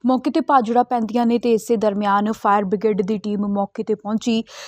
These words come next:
ਤੇ ਅੱਗ ਨੂੰ ਕਾਬੂ ਕਰਨ ਦੇ ਲਈ ਜੱਦੋ ਜਹਿਦ ਸ਼ੁਰੂ ਕਰ ਦਿੱਤੀ ਜਾਂਦੀ ਹੈ। ਇਸੇ ਦਰਮਿਆਨ ਅੱਗ ਦੇ ਭਾਂਬੜ ਮੱਚਦੇ ਵੀ ਨਜ਼ਰ ਆਏ। ਜਲੰਧਰ ਦੇ ਵਿੱਚ ਬਸਤੀ ਦਾਨਿਸ਼ਮੰਦਾ ਦੇ ਵਿੱਚ ਸਥਿਤ ਇੱਕ ਕੈਮੀਕਲ ਫੈਕਟਰੀ ਦੇ ਵਿੱਚ ਅਚਾਨਕ ਹੀ ਭਿਆਨਕ ਅੱਗ ਲੱਗੀ ਹੈ।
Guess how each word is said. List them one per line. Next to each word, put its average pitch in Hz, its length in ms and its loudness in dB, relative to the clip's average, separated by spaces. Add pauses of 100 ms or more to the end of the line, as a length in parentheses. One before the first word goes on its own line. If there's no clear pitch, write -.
(120)
ਤੇ 311 120 6
ਅੱਗ 269 120 2
ਨੂੰ 311 180 4
ਕਾਬੂ 240 340 4
ਕਰਨ 233 260 2
ਦੇ 220 100 2
ਲਈ 220 120 2
ਜੱਦੋ 208 360 -2
ਜਹਿਦ 196 340 0
ਸ਼ੁਰੂ 208 340 0
ਕਰ 202 180 -2
ਦਿੱਤੀ 202 320 -2
ਜਾਂਦੀ 208 300 2
ਹੈ। 254 40 4 (200)
ਇਸੇ 208 220 0
ਦਰਮਿਆਨ 202 500 -2
ਅੱਗ 185 60 -4
ਦੇ 208 180 2
ਭਾਂਬੜ 208 500 0
ਮੱਚਦੇ 196 540 2
ਵੀ 196 120 -2
ਨਜ਼ਰ 196 300 0
ਆਏ। 196 160 4 (140)
ਜਲੰਧਰ 277 380 4
ਦੇ 320 120 2
ਵਿੱਚ 339 320 0 (180)
ਬਸਤੀ 269 600 2 (240)
ਦਾਨਿਸ਼ਮੰਦਾ 247 1000 4
ਦੇ 214 100 2
ਵਿੱਚ 220 220 0
ਸਥਿਤ 233 340 -2
ਇੱਕ 240 140 -2
ਕੈਮੀਕਲ 226 380 2
ਫੈਕਟਰੀ 233 460 0
ਦੇ 240 80 2
ਵਿੱਚ 233 240 0
ਅਚਾਨਕ 220 480 0
ਹੀ 226 60 0
ਭਿਆਨਕ 202 560 0
ਅੱਗ 185 120 -4
ਲੱਗੀ 202 300 2
ਹੈ। - 40 6